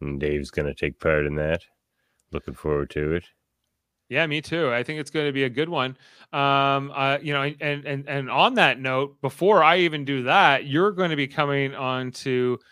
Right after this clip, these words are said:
Speaker 2: another one of our shows that's not Star Trek related specifically, but we have a channel called Trivial Debates. This is a, a podcast Jeff and I created many years ago, um,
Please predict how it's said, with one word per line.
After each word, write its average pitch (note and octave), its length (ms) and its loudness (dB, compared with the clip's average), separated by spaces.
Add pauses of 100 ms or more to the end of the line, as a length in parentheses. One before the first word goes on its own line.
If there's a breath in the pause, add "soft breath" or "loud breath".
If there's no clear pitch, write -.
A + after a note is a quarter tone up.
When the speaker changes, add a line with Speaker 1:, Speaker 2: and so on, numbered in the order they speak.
(220 soft breath)
Speaker 2:
another F3+ 520 2
one D3+ 200 2
of C3 120 -2
our B2+ 180 0
shows A#2+ 640 -4
that's B2 240 -6
not G3 320 0
Star C3 260 -2
Trek A#2 320 -8
related A2 420 -8
specifically, A#2 540 -6
but B2+ 320 2
we C3 80 -2
have D#3+ 160 2
a D#3+ 80 -2
channel D#3 400 -4
called B2+ 380 0 (340)
Trivial A#3+ 460 4
Debates. C3 520 2
This D3 200 -8
is C#3 160 -8
a, A#2+ 260 0
a C3 80 -4
podcast C#3 520 2
Jeff D3+ 200 2
and C3 140 -4
I B2+ 320 0
created B2 500 -4
many D#3+ 240 -4
years A2 240 -8
ago, A2 380 -6 (340 soft breath)
um, C3+ 680 2